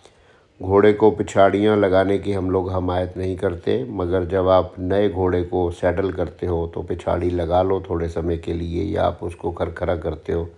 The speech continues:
तो कोई बुरी बात नहीं है। इस घोड़े को तुरंत नहीं बैठा जाएगा इसके ऊपर, ताकि कोई बकिंग की उम्मीद हो, कोई सैडल लग रही हो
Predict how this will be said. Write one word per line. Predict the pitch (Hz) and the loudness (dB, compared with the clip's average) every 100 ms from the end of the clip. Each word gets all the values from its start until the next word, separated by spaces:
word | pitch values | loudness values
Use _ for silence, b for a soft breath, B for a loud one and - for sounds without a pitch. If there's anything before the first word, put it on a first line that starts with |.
| b b b b _ | b b b b _
तो | 90 | -4
कोई | 92 95 | -2 0
बुरी | 92 90 | 2 2
बात | 87 85 85 | 2 2 0
नहीं | 87 85 82 | -6 -6 -6
है। | 82 80 - _ _ _ _ _ _ b b b b b b b b b b _ _ _ - | -8 -10 -16 _ _ _ _ _ _ b b b b b b b b b b _ _ _ -6
इस | 107 - | -6 -4
घोड़े | 113 107 110 | 2 4 4
को | 107 110 107 101 104 - | 6 8 8 6 2 -2
तुरंत | 101 98 101 101 - B B B B B _ | 4 4 4 -2 -12 B B B B B _
नहीं | 98 98 101 | -8 -2 0
बैठा | 92 90 95 | 2 2 2
जाएगा | 92 90 90 92 | 2 4 2 0
इसके | 90 - | -4 -4
ऊपर, | 92 90 98 101 101 - _ - | -2 0 0 0 -2 -18 _ -4
ताकि | 87 90 | -4 -4
कोई | 87 92 | -2 -2
बकिंग | 85 90 - 98 90 | -2 -4 -4 -6 -4
की | 95 | -2
उम्मीद | 90 90 87 | 0 0 -2
हो, | 87 87 85 - | -2 -2 -2 -2
कोई | 87 85 - - | -2 -2 -8 -6
सैडल | 90 87 90 | -2 0 0
लग | 90 85 85 | -2 -2 -4
रही | 87 87 | -2 -2
हो | 87 85 | 0 -2